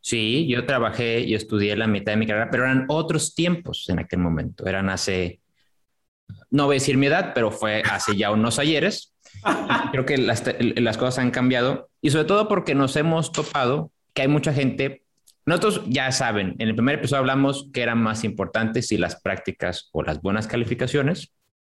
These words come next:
Speaker 1: Si lo quieren checar, acá Luis va a poner el episodio. Y hoy vamos a hablar con personas que lo están haciendo y qué beneficios tiene hacerlo. Aparte, bueno, ustedes, eh, Ana Pao y Karina, no, no están todavía como en su... Bueno, ya tienen tiempo haciéndolo, ¿no?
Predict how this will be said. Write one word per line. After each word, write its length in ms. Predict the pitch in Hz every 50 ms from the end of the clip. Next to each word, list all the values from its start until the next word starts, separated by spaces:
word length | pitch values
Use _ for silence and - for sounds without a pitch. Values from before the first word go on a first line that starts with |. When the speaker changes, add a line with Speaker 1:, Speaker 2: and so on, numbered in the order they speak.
| _ _ _ _ _ -
Speaker 1:
Si 120 | - 104
lo 80 | 101 95
quieren 200 | - 104 104 101
checar, 400 | - - - 104 101 - - -
acá 180 | 104 - 104
Luis 220 | 92 95 95 92 92
va 60 | 92
a 80 | 90 -
poner 360 | 98 90 87 85 82 82 - _ _ -
el 140 | 92 85 87
episodio. 540 | 82 80 101 - 139 139 139 175 190 135 - _ - - _ - - - - - - _ _ _ _ -
Y 100 | - 170
hoy 60 | 190
vamos 260 | 208 208 220 214 202 -
a 40 |
hablar 240 | 180 160 170 170 175
con 300 | 175 180 156 123 - - - _ _ _ _ _ -
personas 540 | 135 131 117 - 143 139 139 143 147 143
que 120 | - - 123
lo 80 | 110 107
están 280 | 104 - - 120 120
haciendo 580 | 123 120 - - 127 117 117 110 113 120 113 117
y 240 | - 117 110 110 -
qué 420 | - - 127 120 120 123 120 120 -
beneficios 680 | 120 120 107 104 101 - - 92 - - 101 - -
tiene 400 | - 90 82 82 85 85 - - -
hacerlo. 460 | 78 73 - - - 76 65 - - - - - -
Aparte, 640 | - 120 - - 156 156 - 190 190 - - - _ _ _ _ _ _ _ _ _ _ - - -
bueno, 240 | - 110 117 107 101
ustedes, 480 | 98 98 - - 113 120 123 120 120 -
eh, 380 | - 101 95 92 90 - - - -
Ana 240 | 101 101 101 98 -
Pao 120 | 104 104
y 60 | 107
Karina, 280 | 104 107 104 104 107 104
no, 260 | 107 110 110 - 113 113
no 200 | 113 117 123 131
están 280 | 131 - - 127 127
todavía 480 | 127 127 123 123 117 117 117 117 117 -
como 200 | 131 113 104 98
en 100 | 95 92
su... 360 | - - - 120 113 110 110 -
Bueno, 140 | 127 123 127
ya 100 | 143 139
tienen 300 | 190 185 175 165 175 -
tiempo 340 | 143 151 202 226 220 147
haciéndolo, 420 | 107 - - 85 80 78 78 71 76
¿no? 240 | 80 - 185 -